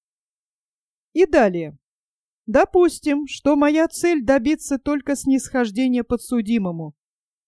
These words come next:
Я бы мог тогда сказать немногое. Законодатель не указал, чем именно должны судьи руководствоваться в случаях, подобных нашему. Он оставил большой простор их разумению, совести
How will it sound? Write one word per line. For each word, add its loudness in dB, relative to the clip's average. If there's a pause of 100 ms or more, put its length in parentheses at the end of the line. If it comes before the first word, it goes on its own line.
(120)
Я 4
бы 2
мог 2
тогда -2
сказать -4
немногое. -2 (460)
Законодатель 0
не 4
указал, 0
чем -4
именно 0
должны -2
судьи -2
руководствоваться -2
в -18
случаях, -4
подобных -2
нашему. -6 (1000)
Он 0
оставил 0
большой 0
простор 0
их -2
разумению, 0 (500)
совести -2